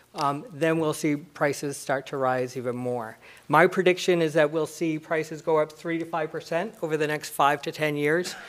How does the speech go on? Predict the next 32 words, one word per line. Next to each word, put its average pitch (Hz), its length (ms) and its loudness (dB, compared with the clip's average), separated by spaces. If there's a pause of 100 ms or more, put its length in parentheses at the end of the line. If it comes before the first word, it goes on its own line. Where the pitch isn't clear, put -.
(160)
We've 175 140 4
always 202 340 8
been 196 200 4
an 180 120 4
area 180 460 8
of 170 220 -4
slow 165 320 2
and 170 140 -2
steady. 147 340 0
We 127 180 -6
haven't 147 280 -6
had 151 240 -8
the 151 100 -4
high 151 200 0
highs 156 400 0
and 156 100 -4
the 139 60 0
low 139 220 0
lows. 147 520 2
<clears throat> 226 320 -10
It's 135 160 -8
just - 220 -8
kind 147 180 0
of 131 80 -4
slow 143 240 2
and 139 80 -2
steady. 160 280 2
We 165 140 6
have 120 140 -2
very 135 260 4
stable 135 400 0
employers. 131 760 -4